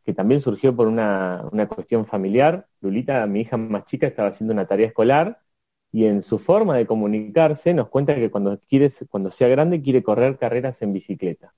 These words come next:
Vos pensás, con toda esta locura y con toda esta cuestión profesional que se fue, que fue modificando en el tiempo,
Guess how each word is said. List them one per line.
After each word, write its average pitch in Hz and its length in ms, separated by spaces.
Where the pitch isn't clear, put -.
Vos 165 120
pensás, 151 320
con 117 160
toda 185 100
esta 185 160
locura 185 640
y 110 80
con 127 180
toda 110 200
esta 151 180
cuestión 139 300
profesional 113 760
que 117 80
se 98 140
fue, - 200
que - 120
fue 127 120
modificando 131 500
en 131 60
el 123 120
tiempo, 202 520